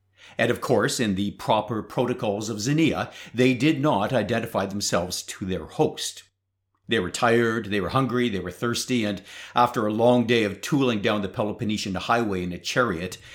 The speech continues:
both of them were in bad need of a hot bath and some clean clothes. All of which would be provided before it would be appropriate for Menelaus to presume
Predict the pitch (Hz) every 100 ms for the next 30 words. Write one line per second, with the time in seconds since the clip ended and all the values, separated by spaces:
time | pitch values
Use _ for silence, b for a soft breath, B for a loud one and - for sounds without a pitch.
0 | B - 139 135 98 92 95 92 85 107
1 | 113 98 98 92 90 - 107 - 101 87
2 | 76 95 90 95 90 - 87 87 - 113
3 | 85 - - - _ _ _ _ _ _
4 | _ _ _ 117 120 92 85 110 - -
5 | - 107 92 101 101 - 95 117 117 95
6 | 87 87 98 - 170 95 80 B B B
7 | 117 113 110 117 - 117 85 92 - 98
8 | 107 107 101 90 95 - 92 - 113 101
9 | 131 90 87